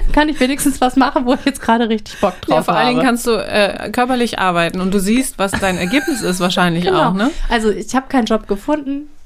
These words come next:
Speaker 1: wo ich dachte, es passt irgendwie.
Speaker 2: Ja.
Speaker 1: Und dann bin ich zu einem befreundeten, ähm, Bauern hier in der Gegend gegangen und habe gesagt, „Hast du einen Job für mich?“ Und dann hat er gesagt, „Ja,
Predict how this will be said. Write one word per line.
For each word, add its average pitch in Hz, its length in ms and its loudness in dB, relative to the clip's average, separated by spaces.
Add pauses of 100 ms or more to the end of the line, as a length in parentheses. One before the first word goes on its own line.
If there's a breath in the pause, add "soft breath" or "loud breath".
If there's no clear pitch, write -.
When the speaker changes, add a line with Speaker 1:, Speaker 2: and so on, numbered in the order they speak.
(200)
Speaker 1:
wo 220 120 -8
ich 226 140 -6
dachte, 220 280 -8
es 190 120 -8
passt 226 340 -8
irgendwie. 240 320 -6
Speaker 2:
Ja. 240 120 2
Speaker 1:
Und 208 40 0
dann 208 120 -2
bin 214 120 -2
ich 220 140 -6
zu - 120 -4
einem 202 400 -4
befreundeten, 202 800 -4 (400 loud breath)
ähm, 196 680 -6 (100)
Bauern 220 460 -2
hier 220 280 -8
in 190 100 -6
der 190 100 -4
Gegend 202 240 -6
gegangen 202 300 -6
und 190 140 -10
habe 185 100 -10
gesagt, 190 300 -8
„Hast 180 200 -6
du 196 60 -4
einen 196 60 -4
Job 208 240 -4
für 170 100 -2
mich?“ 156 160 -8
Und 165 100 -6
dann 175 80 0
hat 185 120 -6
er 190 40 -4
gesagt, 208 440 -2
„Ja, 156 80 -8